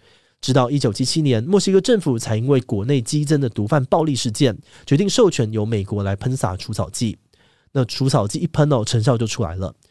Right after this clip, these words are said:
根据《毒枭之国》这本书提供的资料，在美国喷洒药剂的两年之后呢，流入美国的鸦片类药品海洛因直接减少了一半。啊，不过，虽然毒品的量看起来减少了，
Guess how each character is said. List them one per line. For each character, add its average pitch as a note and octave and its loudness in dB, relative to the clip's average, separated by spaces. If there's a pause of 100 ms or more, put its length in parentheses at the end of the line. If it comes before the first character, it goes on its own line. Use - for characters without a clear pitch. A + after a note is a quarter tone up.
(380)
根 B3+ 4
据 C#4+ 6 (100)
《毒 D3+ 2
枭 G3 4
之 F#3+ 0
国》 C#3 4
这 A#3 2
本 A#2+ 2
书 C#3+ 2
提 G#2 -4
供 A2 0
的 G2 -2
资 A2 -2
料， A2 0 (240)
在 C#4 2
美 E3+ 2
国 C3+ 4
喷 G3 0
洒 C#3+ 0
药 F3 4
剂 F#3+ -2
的 C#3 0
两 A2 0
年 G#2+ -2
之 C#3 2
后 D#3 4
呢， A2 0 (260)
流 C3 6
入 F3+ 4
美 B2+ 0
国 A2 -2
的 A#2 2
鸦 D#3 2
片 D3+ 0
类 C#3 2
药 F3 2
品 G#2+ -4
海 G2+ -6
洛 G#2+ -2
因 A2 -6
直 - -8
接 A2+ 2
减 G2 -2
少 F#2 -2
了 D#2+ -8
一 E2 -14
半。 G2+ -4 (840)
啊， C3 -2
不 C3 2
过， D3+ 4 (240)
虽 C#4 2
然 B3+ 0
毒 F#3+ 2
品 G#3+ 4
的 C#3 2
量 F3 2
看 G3+ 0
起 D3 2
来 A#2+ 4
减 G#2+ -4
少 F#2 0
了， F2 -6